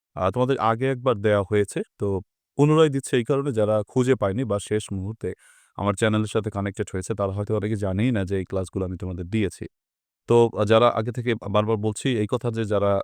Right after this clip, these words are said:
ক্লাসটি আগে করেছো, তারা যদি প্রয়োজন না হয়, তোমরা স্কিপ করতে পারো, but যারা করোনি, আহ, তারা ক্লাসটি অবশ্যই করে নিতে পারো। সেটা হচ্ছে, আজকে আমরা এ পর্যায়ে আলোচনা করবো হচ্ছে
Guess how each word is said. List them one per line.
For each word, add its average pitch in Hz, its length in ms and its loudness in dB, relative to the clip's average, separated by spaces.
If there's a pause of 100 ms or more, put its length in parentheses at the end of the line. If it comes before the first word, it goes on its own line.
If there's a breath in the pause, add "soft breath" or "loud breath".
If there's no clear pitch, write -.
(100)
ক্লাসটি 104 260 -2
আগে 92 240 -2
করেছো, 143 360 0 (180)
তারা 101 360 2 (120)
যদি 101 160 -2
প্রয়োজন 101 360 0
না 98 120 -4
হয়, 104 140 -4
তোমরা 98 220 -6
স্কিপ 120 220 -4
করতে 110 260 -4
পারো, 180 160 -2
but 107 180 0
যারা 101 280 -2
করোনি, 123 400 2 (540)
আহ, 95 120 4
তারা 104 280 4
ক্লাসটি 95 480 -6
অবশ্যই 101 320 -4
করে 92 200 -4
নিতে 92 200 -4
পারো। 123 180 -2
সেটা 127 220 -4
হচ্ছে, 127 160 0
আজকে 120 240 0
আমরা 127 260 2
এ 113 80 2
পর্যায়ে 127 360 2
আলোচনা 107 340 -2
করবো 101 240 -6
হচ্ছে 104 320 -2